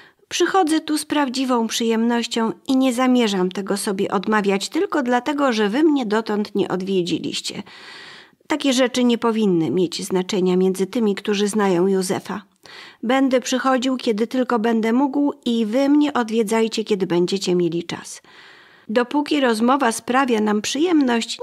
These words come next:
nie ma znaczenia, pod czyim odbywa się dachem". Kapitanowi Jimowi bardzo spodobali się Gog i Magog, pilnujący kominka z taką samą godnością i pewnością siebie,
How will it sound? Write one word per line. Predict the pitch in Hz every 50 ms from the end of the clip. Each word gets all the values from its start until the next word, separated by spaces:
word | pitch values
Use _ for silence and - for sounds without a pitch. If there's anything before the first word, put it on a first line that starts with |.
| 494 466
nie | 392
ma | 302 269 233
znaczenia, | 208 214 214 208 214 - 233 214 208 202 180
pod | 190 - 180 180 - -
czyim | - 208 190 185 180 -
odbywa | - 185 185 202 196 175 175 165 180
się | - - 170
dachem". | 165 139 165 185 - - - - 196 - - _ _ _ - - - - - - - - - _ _ _ _ _ _ _ _ _ _ _
Kapitanowi | - 208 202 208 190 - 190 190 208 226 220 214 180 185
Jimowi | 190 190 185 190 202 190 190 208
bardzo | 190 185 180 180 180 175 175 190 185
spodobali | 185 - - 170 170 175 170 170 170 175 170 175
się | 175 - - 170
Gog | 165 170 180 165 165 - - - -
i | 175
Magog, | 170 170 - 160 151 151 156 160 160 - - - - - - - _ _
pilnujący | - - 185 185 185 185 185 190 190 202 208 - - 208
kominka | - - 185 170 180 214 240 220 - - 190
z | 185 -
taką | - 359 349 - 330 247 226
samą | - - 285 262 254 233 226 202
godnością | 196 202 185 185 202 240 262 254 - - 208 196
i | 180 - 208
pewnością | 196 - 190 196 202 208 240 247 - - 202 196 190
siebie, | 196 - - 330 240 214 202 202